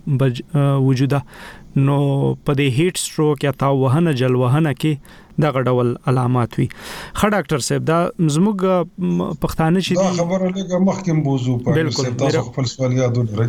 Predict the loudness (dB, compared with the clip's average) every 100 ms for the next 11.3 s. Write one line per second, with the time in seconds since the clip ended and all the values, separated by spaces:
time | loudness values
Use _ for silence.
0 | -2 0 2 2 2 2 0 -2 -4 0
1 | 0 0 0 0 0 0 0 0 0 0
2 | 0 0 -2 -2 0 0 2 0 2 2
3 | 2 2 0 0 -4 -6 -4 -4 -6 -2
4 | 2 2 2 2 0 0 2 2 2 2
5 | 0 0 0 2 2 0 0 0 0 0
6 | -2 -2 -4 -10 -6 0 2 2 -2 -8
7 | -20 -20 -20 -20 -20 -20 -20 -20 -20 -20
8 | -20 -20 -6 0 0 2 0 0 2 0
9 | 2 0 2 0 0 -2 0 0 2 2
10 | 0 -2 -2 0 0 0 0 0 0 2
11 | 2 0